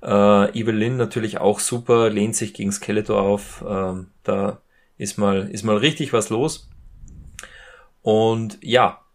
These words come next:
über die amüsanten Dialoge haben wir schon viel gesprochen. Wirklich, wirklich ein Highlight dieser Folge. Äh,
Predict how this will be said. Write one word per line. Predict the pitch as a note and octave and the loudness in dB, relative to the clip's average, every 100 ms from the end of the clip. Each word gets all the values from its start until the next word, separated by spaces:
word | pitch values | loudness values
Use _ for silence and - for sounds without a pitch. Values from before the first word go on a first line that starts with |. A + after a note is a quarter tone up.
| - - | -18 -4
über | B2+ A2+ | -2 2
die | A#2 | 2
amüsanten | A2+ A2+ A2 - B2+ | 2 2 0 0 -4
Dialoge | A2 A2+ G#2+ A#2 A2+ | 0 0 2 2 0
haben | A2 A#2 | 0 -2
wir | |
schon | A2 A2 | -2 -4
viel | A2+ A#2+ | -6 -4
gesprochen. | A#2+ - - C3 - A2+ G#2 _ _ _ _ _ - | -6 -2 0 0 -2 -8 -8 _ _ _ _ _ -14
Wirklich, | F#2+ A2 C3 C3 A2+ G#2 | -2 4 4 2 -2 2
wirklich | A2+ A#2 G#2 | 0 0 -2
ein | G2 G2 | -2 0
Highlight | F#2+ G2+ - - | 2 4 4 2
dieser | G#2 G2 | -6 -4
Folge. | - G2 F#2+ F#2 F#2+ _ _ - | -2 -2 0 -2 -4 _ _ -6
Äh, | F#2 F#2 | -4 -4